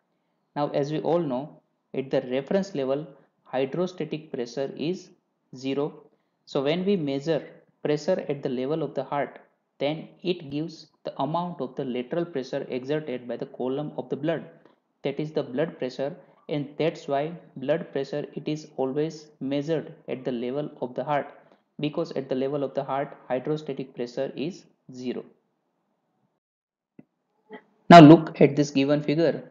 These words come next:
and understand about the Bernoulli's principle.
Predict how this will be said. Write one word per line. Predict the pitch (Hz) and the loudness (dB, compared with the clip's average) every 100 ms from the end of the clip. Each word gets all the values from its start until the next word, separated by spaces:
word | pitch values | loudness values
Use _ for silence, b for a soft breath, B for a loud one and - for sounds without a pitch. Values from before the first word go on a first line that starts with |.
| - _ - | -20 _ -4
and | 139 151 131 | -2 -2 0
understand | 139 165 165 165 165 120 | 2 2 2 0 0 0
about | 123 127 131 | 0 0 0
the | 143 | -2
Bernoulli's | 120 117 123 127 - | -2 -2 0 0 -2
principle. | - 123 123 110 - | -4 -4 -4 -6 -8